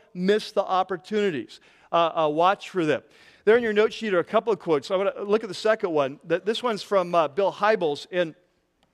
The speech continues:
uh, "As we come to the end of this series, I want to begin to resource you. As we become to the end of our life groups, uh, what are some other things that you can read? What are some other things?" I'll be talking about a new essential later on. But a couple of books I wanna highlight. One book is right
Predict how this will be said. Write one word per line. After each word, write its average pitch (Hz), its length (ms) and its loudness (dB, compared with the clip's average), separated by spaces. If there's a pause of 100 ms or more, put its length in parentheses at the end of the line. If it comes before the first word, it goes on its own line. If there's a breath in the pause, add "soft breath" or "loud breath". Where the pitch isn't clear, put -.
(180)
uh, 165 260 4 (340 loud breath)
"As 185 200 0
we 202 100 -4
come 233 300 2
to 240 140 -8
the 185 160 -2
end 214 180 0
of 214 40 0
this 196 160 2
series, 220 420 -4
I 190 60 6
want 208 260 0
to 208 60 -14
begin 185 300 -4
to 196 140 -8
resource 170 840 -4
you. 143 120 -4
As 127 100 -10
we 175 100 -4
become 180 400 -2
to 170 80 -6
the 165 120 -2
end 208 180 -2
of 208 120 0
our 175 220 0
life 170 300 -2
groups, 143 320 -4 (360 loud breath)
uh, 180 180 4
what 180 260 0
are 240 80 -2
some 196 320 -4
other 220 280 2
things 208 320 -4
that 165 100 -6
you 180 160 -8
can 165 300 -4
read? 180 320 -2
What 175 140 -2
are 185 60 -2
some 180 220 -12
other 185 220 0
things?" 175 300 -2
I'll 165 100 0
be 170 120 -4
talking 185 360 -4
about 180 160 0
a 175 40 -2
new 180 140 -2
essential 202 580 -4
later 143 300 -2
on. 120 180 0 (360 loud breath)
But 180 80 2
a 180 60 0
couple 233 300 2
of 170 120 -2
books 214 260 0
I 180 80 2
wanna 156 300 0
highlight. 143 400 0
One 185 200 0
book 202 200 -2
is 156 180 -6
right 165 240 0